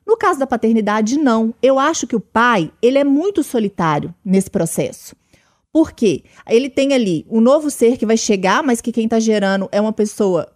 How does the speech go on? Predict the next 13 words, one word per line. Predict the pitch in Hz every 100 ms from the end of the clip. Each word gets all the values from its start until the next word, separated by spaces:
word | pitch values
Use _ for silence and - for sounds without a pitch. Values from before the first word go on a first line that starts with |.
| -
né? | 190 269 185
É | 160
a |
pessoa | 165 185 190
que | -
você | 311
ama, | 311 214 233 233 170
é |
a | 160
sua | -
mulher | 196 240 196 196 240
e | 214
tudo, | 226 262